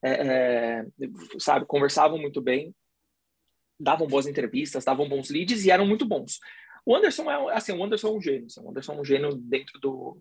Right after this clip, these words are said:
do esporte, assim, dentro ali do octógono, o Anderson foi um gênio, assim. Isso diz muito, isso atrai muito, ele era midiático, tanto falando quanto lutando. É, o Aldo já, o Aldo era um cara que era muito melhor lutando, assim, era,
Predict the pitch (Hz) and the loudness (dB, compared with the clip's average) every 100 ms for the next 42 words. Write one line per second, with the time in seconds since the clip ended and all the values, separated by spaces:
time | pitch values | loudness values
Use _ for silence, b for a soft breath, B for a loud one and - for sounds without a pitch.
0 | - 175 139 - 131 139 - 127 120 143 | -10 -6 -4 0 4 4 2 0 2 4
1 | 131 131 - 139 135 151 147 151 147 156 | 4 2 0 -2 -2 0 0 0 -2 -2
2 | 151 151 165 156 117 - - - B B | -2 -2 0 -4 -4 -12 -16 -16 B B
3 | B B B - 139 165 151 180 156 143 | B B B -4 0 2 2 4 2 4
4 | 180 196 196 196 170 160 139 131 143 160 | 2 4 2 2 0 -4 -4 -2 -2 -4
5 | 151 143 143 - - 151 - 180 - 147 | -4 0 0 0 -12 -10 -8 -8 -4 -2
6 | 143 185 196 180 175 202 214 170 143 123 | -2 0 0 0 0 -2 0 -2 -2 -6
7 | 117 B B B - 139 135 127 123 - | -12 B B B 0 4 4 4 0 -2
8 | _ - 160 196 247 196 160 165 156 170 | _ 0 4 4 2 -2 -8 -2 -2 0
9 | 156 165 180 185 175 165 165 - 180 185 | 0 -2 -4 -8 -6 -4 -4 -4 -2 -2
10 | 196 185 190 208 220 202 190 196 233 208 | -4 -10 -8 -6 -2 2 4 2 0 -2
11 | 170 135 - 123 120 | -2 -4 -10 -6 -4